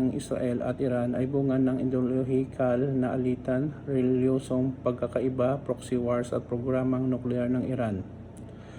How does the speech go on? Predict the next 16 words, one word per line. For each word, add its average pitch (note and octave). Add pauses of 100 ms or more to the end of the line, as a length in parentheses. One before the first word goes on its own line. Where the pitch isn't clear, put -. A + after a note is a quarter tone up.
(500)
Ito -
guys D3
ay D3
nagdudulot C#3
ng B2
tensyon C3 (320)
sa C3
buong C3
gitnang C3
silangan B2+
at -
nagbabanta B2+
sa -
pandaigdigan B2+
na A#2+
kapayapaan. A#2